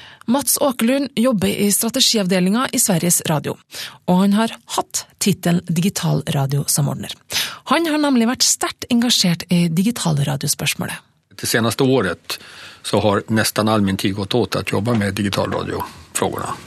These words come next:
Speaker 2: Så jag är ordförande också i det som heter, eh, E B U's New Radio Group, så att, och där har vi pratat digitalradio i, i väldigt många år. Så jag, jag har ju varit, varit engagerad i digitalradiofrågor, eh, också i ett europeiskt perspektiv. Och sen, sen kommer man ju från Sverige och säger, "Nej, men sorry,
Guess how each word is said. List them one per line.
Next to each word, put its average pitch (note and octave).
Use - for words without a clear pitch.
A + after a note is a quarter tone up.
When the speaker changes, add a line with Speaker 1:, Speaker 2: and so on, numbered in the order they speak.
Speaker 2:
Så -
jag A#2
är B2
ordförande B2+
också G#2
i G#2
det G2+
som G#2+
heter, G2+
eh, G2+
E -
B A#2+
U's A2
New G#2+
Radio G#2
Group, A#2+
så -
att, F2+
och G#2+
där A2
har A#2
vi G#2+
pratat F2+
digitalradio G2
i, G2
i A2
väldigt G#2
många G#2+
år. F2+
Så -
jag, A#2
jag A2+
har C3
ju B2+
varit, -
varit G#2+
engagerad C#3
i C#3
digitalradiofrågor, A#2+
eh, G2+
också -
i A2
ett G#2
europeiskt A2+
perspektiv. F#2
Och F2+
sen, A2
sen A#2+
kommer B2
man B2
ju A#2
från A#2+
Sverige A#2+
och G#2+
säger, G#2+
"Nej, A#2+
men A2+
sorry, A2+